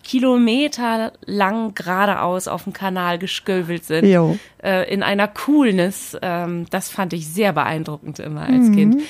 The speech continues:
Speaker 1: Ich bin,
Speaker 2: Mhm.
Speaker 1: glaub ich, mit vier das erste Mal auf dem Eis gewesen,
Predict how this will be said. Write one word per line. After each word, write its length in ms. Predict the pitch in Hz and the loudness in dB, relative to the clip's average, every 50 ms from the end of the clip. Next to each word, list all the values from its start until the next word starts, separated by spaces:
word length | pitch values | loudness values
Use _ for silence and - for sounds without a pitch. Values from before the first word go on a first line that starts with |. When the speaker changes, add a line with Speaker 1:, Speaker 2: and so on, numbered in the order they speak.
| - - | -8 -10
Speaker 1:
Ich 120 | - 196 | -2 2
bin, 100 | 254 226 | 4 4
Speaker 2:
Mhm. 40 | 190 | 4
Speaker 1:
glaub 120 | 190 208 214 | 4 0 -2
ich, 80 | 196 | -2
mit 120 | 208 196 - | -4 -8 -8
vier 460 | - - - 226 233 254 269 294 277 | -8 -6 -4 -2 -2 0 -2 -2 -4
das 200 | 254 240 226 - | -6 -8 -8 -4
erste 280 | - 214 220 - - | -4 -4 -4 -4 -4
Mal 280 | 233 226 226 226 226 - | -4 -2 0 0 0 0
auf 200 | - - 202 202 | -2 -4 -4 -2
dem 120 | 220 214 - | -4 -4 -2
Eis 280 | - 208 214 214 - - | -2 -2 -2 -4 -4 -6
gewesen, 440 | 220 190 202 202 208 202 214 220 | -6 -4 -2 -2 -2 -2 -4 -6